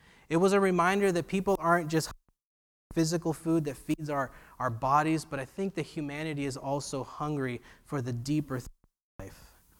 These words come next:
And that's what we're talking about. I want you to open to John chapter six. And, um, there is no PowerPoint today 'cause I want us to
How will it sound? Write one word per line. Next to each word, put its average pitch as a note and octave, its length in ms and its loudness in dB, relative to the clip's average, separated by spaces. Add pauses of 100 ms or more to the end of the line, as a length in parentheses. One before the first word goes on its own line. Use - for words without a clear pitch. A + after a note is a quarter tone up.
(320)
And D3+ 100 0
that's G#3+ 160 2
what A#3+ 100 -4
we're G#3+ 60 2
talking F#3+ 400 0
about. C#3 200 -2
I - 1500 -20
want E3+ 80 0
you D#3 60 -4
to - 0 -
open D#3+ 300 -2
to C#3+ 60 -4
John C#3 380 -4
chapter C3 320 -6
six. - 540 -8 (1120)
And, D#3 240 2
um, D3 280 6
there D#3+ 160 8
is F3+ 100 8
no F#3+ 80 6
PowerPoint F3 500 4
today F#3 220 0
'cause D#3+ 160 -2
I C#3+ 60 0
want D3+ 200 0
us D#3+ 100 -2
to C#3+ 220 -2